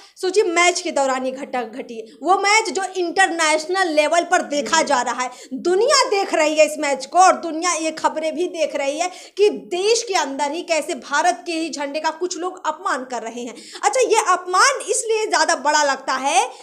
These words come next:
Speaker 1: क्योंकि ये कहीं सड़क चलते किसी व्यक्ति ने नहीं किया है,
Speaker 2: हाँ।
Speaker 1: पढ़े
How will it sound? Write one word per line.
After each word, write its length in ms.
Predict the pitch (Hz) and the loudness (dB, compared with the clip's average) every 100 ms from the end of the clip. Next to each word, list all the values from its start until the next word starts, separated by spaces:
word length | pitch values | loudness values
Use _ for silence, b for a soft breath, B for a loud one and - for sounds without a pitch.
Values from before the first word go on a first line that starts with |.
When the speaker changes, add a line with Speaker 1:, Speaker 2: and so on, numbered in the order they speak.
| B - | B 0
Speaker 1:
क्योंकि 220 | 480 480 539 | 2 4 4
ये 120 | 508 523 | 4 4
कहीं 200 | 427 494 | 4 2
सड़क 360 | 508 381 381 466 | 2 4 4 2
चलते 260 | 440 392 453 | -2 -2 -2
किसी 240 | 427 453 | -2 -2
व्यक्ति 360 | 359 302 311 381 | -2 -4 -2 -4
ने 120 | 339 | -2
नहीं 180 | 262 269 | -4 -4
किया 200 | 254 240 | -4 -6
है, 140 | 220 | -4
Speaker 2:
हाँ। 300 | 202 127 - - | -8 -10 -6 2
Speaker 1:
पढ़े 260 | 370 415 | 4 6